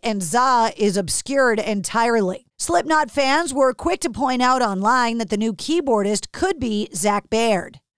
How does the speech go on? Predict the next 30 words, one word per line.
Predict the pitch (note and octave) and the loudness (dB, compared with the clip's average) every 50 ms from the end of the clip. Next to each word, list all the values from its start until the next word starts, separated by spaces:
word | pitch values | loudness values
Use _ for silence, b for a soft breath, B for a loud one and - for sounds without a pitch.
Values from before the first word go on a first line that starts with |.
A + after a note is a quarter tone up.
| _ _ _ _ _ | _ _ _ _ _
George | - D#4+ F4 F#4 D4+ C4+ | -4 -2 0 0 0 0
Michael's | E4+ E4+ F4 - F4 E4 D#4+ - | 0 0 0 2 0 0 0 0
family | - - D#4 D#4 D#4+ E4 E4+ E4 D#4+ E4+ | -2 -2 0 0 0 0 0 0 0 0
have | E4 D4+ D#4 D4+ - | 2 0 0 0 -2
been | D4 C#4 C4 | -2 -4 -2
granted | G3+ A3+ B3+ C#4+ D#4+ F4+ - G#4 G#4 - | 0 0 0 0 0 0 0 -2 -2 -2
permission | - E4 F4+ D4 C4 B3 G#3+ - - A#3+ A#3+ C4 | -2 -2 -2 0 0 -2 0 -2 -2 -2 -4 -4
to | C4 - B3 | -4 -4 -2
build | F#3+ B3 B3+ C4 C4 | 0 0 2 2 0
a | B3 G#3 | 0 -2
memorial | G3 F#3+ F#3+ F#3+ G3 A#3 C#4+ D#4 D#4 C#4 A3+ G#3+ G#3+ G#3+ A3+ A#3 | -2 -2 0 0 2 2 2 2 2 2 2 4 4 4 2 0
in | - A3+ A3+ A#3 A3+ A3+ | 0 -2 -2 -2 -2 -2
honor | G#3+ - G#3+ A3+ B3+ C#4+ D#4+ D#4+ | -2 0 2 2 2 2 0 0
of | D4 A3 | -2 0
the | A#3 A3 | 0 0
late | G#3+ A3 G#3+ G#3 G#3 | 0 0 0 -2 -2
pop | - - - A3 - - - | -2 0 0 0 0 0 0
icon | A3+ B3 - - - A3 G3 F3+ F#3 G#3 | 0 0 0 -2 -4 -4 -2 -2 -2 -4
in | - - G#3 G#3+ A3 A3 - | -4 -4 -2 -2 -2 -4 -2
Oxfordshire. | - G#3 A3+ C#4 - - - G#3+ G3 D3+ - G#3+ F#3 F3 E3 - - - - _ _ _ _ | 0 2 2 2 0 -2 -4 -4 -2 -2 0 -2 -2 -2 -4 -8 -12 -16 -18 _ _ _ _
George | - - B3+ B3+ A#3 F#3+ | -2 0 0 0 2 2
Michael's | A#3 B3 B3+ A#3+ C4+ A#3 G#3 F3+ | 2 0 2 2 0 -2 -2 -2
estate | G3+ - - - C#4 B3 A#3+ C4 D4 F4 | -2 -4 -4 -2 0 2 2 2 0 0
made | B3+ A#3 A3 G3+ - | 0 -2 -2 -2 -4
plans | - B3 A#3+ C4+ D4+ D4+ | -2 -2 0 0 0 -2
to | - - - | -4 -6 -6
create | - - C4+ A#3+ A3+ A3+ A3+ - - - | -4 -4 -2 0 0 2 2 0 0 -2
a | A#3+ | -4
bronze | E3+ - A3+ A#3+ A#3+ A#3+ B3 A#3 G3+ | -2 0 2 2 2 2 0 -2 -4
statue | - - - C4+ B3 D4 E4 - - C4 B3 B3 | -4 -2 0 0 2 2 0 0 -2 -2 0 0